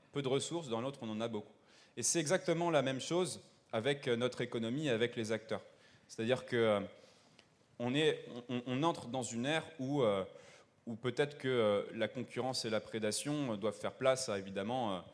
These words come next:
bah, une responsabilité sociétale, euh, qui, euh, consiste à, euh, à faire collaborer à la fois des, des entreprises complémentaires, donc à redécouvrir aussi ce que fait l'entreprise voisine pour voir comment, bah, on peut, euh, s'échanger, euh, ou des services, ou des déchets, ou des matières premières,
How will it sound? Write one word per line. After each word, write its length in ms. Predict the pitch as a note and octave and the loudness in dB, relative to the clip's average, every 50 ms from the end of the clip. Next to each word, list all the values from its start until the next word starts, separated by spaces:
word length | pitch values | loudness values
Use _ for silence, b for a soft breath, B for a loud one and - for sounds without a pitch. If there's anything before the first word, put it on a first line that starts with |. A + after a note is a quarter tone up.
| B B B B | B B B B
bah, 300 | B G#2 A2 A#2 A2 G2 | B 0 2 4 4 4
une 180 | F#2+ F#2+ F#2+ G2 | 2 0 -4 -6
responsabilité 720 | F#2+ G2+ - - - G2+ - G#2+ G2+ G#2 G2+ F#2+ A2+ G#2+ | -8 -8 -10 -10 -10 -10 -8 -6 -6 -6 -6 -4 -4 -4
sociétale, 640 | - - G#2+ - - G#2+ G2 - C#3+ D3 C#3 G2 - - - b b b b b - | -4 -4 -6 -6 -6 -6 0 2 4 4 4 2 -6 -8 -16 b b b b b -18
euh, 120 | - - - - | -16 -16 -16 -14
qui, 280 | - - B2+ B2 B2 | -12 -6 -2 2 4
euh, 160 | A2 G#2 G#2 G2 | 4 4 4 2
consiste 600 | - - B2+ A#2+ - - - E3+ D#3 - - C3 | -2 -6 -8 -6 -6 -6 -6 -4 -6 -2 0 2
à, 200 | B2+ C3+ C3 A2+ | 4 4 4 4
euh, 100 | G2 F2+ F2+ - - B B B B B B - - | 2 0 -4 -10 -16 B B B B B B -12 -8
à 100 | - A2 | -8 -6
faire 240 | - - C3+ - - | -2 -4 -4 -4 -2
collaborer 520 | C#3 C3 C3 B2 B2 B2+ B2+ B2+ C#3 C#3+ | -2 0 0 0 2 2 2 2 4 4
à 40 | B2+ | 6
la 120 | A2+ A2+ | 4 4
fois 180 | - - C#3 B2+ | 2 2 0 0
des, 240 | A2+ A2 G#2 F#2 - - - | 0 0 -2 -4 -6 -10 -6
des 140 | A#2+ A2+ A2 | -4 -2 -2
entreprises 440 | A#2+ A2+ - C3+ B2 - - B2+ - | -2 -2 -2 -2 -4 -2 -2 -4 -2
complémentaires, 520 | - B2+ A2 - A#2+ A#2+ A#2+ B2 - F3+ | -2 -4 -2 0 0 0 2 4 4 4
donc 180 | C#3+ B2 - - | 4 4 4 6
à 60 | B2+ | 4
redécouvrir 640 | A#2 G#2+ D3 D#3+ D#3 E3 D#3+ F3+ F3 D#3 F3+ G#3 F3 | 6 6 6 4 4 4 2 2 0 2 2 4 4
aussi 240 | D#3 C#3+ C#3+ - F#3 | 4 2 2 0 -2
ce 100 | F3+ - | -4 -2
que 120 | - C#3 B2+ | 0 -2 0
fait 120 | - D#3 | 2 2
l'entreprise 500 | C#3+ C#3+ C#3 C#3+ - C#3+ C#3+ - C#3 A#2+ | 2 2 2 2 2 0 0 0 -4 0
voisine 380 | B2+ C#3+ C#3+ C3+ D#3+ G3+ G3+ F3 | 2 2 2 2 2 0 0 -2
pour 200 | - C#3 A#2+ A2+ | -2 -2 -2 4
voir 240 | B2 D3+ D#3 D3+ | 6 4 4 4
comment, 360 | - C#3 B2+ C3 D3 D#3+ D#3+ C#3+ | 2 -2 0 2 2 2 2 4
bah, 260 | A#2+ A#2 A2+ A2 A2 G#2 | 4 6 6 6 4 2
on 80 | G2+ | -2
peut, 140 | G2+ - B2+ | -4 -4 -2
euh, 240 | C3+ C3+ A#2+ G#2+ G2+ | 0 0 0 0 0
s'échanger, 580 | - - B2+ A#2 - C3+ B2 A#2+ C#3 D3+ D#3 D3 B B B B B B B | -2 -2 -4 -4 -4 -4 -2 0 0 -2 -2 -4 B B B B B B B
euh, 80 | G#2+ G2+ | -8 -6
ou 100 | G2 G#2+ | -6 -2
des 120 | A2+ B2 | 0 0
services, 520 | A#2 - - A#2+ A#2 A#2 C3 C#3+ C#3+ C#3+ - | 0 2 4 4 4 4 2 -2 -2 -2 -4
ou 60 | A2 | -2
des 100 | A2 A2 | -2 0
déchets, 460 | A2 A#2 A#2 A2+ - - C#3 C#3+ C#3+ | 0 0 0 0 0 0 0 0 2
ou 160 | C3+ A#2 A2 | 2 0 0
des 180 | G#2 A2 A2 G#2+ | 0 0 0 2
matières 300 | G#2+ G#2+ G2+ - A2+ G#2+ | 2 0 0 0 -2 -2
premières, 380 | - - A2+ A2+ C#3 F3 G#3 | 0 -2 0 2 2 0 0